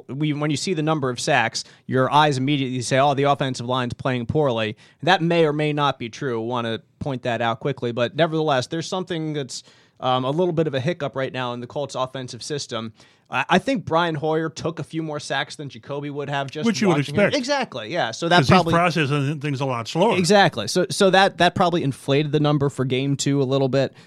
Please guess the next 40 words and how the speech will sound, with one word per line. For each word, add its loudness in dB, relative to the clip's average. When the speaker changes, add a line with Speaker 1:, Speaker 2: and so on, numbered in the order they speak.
Speaker 1:
but 2
it's -6
definitely 2
some-, 0
it, 2
it's 2
a -8
stat 0
that, -2
that 4
is 0
there, 2
and 2
it, -2
it's 0
in 4
black 4
and -2
white. 2
You 2
have 2
nine 0
sacks -2
over -4
the -4
last -2
two -6
games. -8
So. 0
Speaker 2:
Seven 4
over 2
the 0
first -4
six -6
games. -10
Speaker 1:
Right. 4
So, 2
a-, -2
a-, 6
a-, 4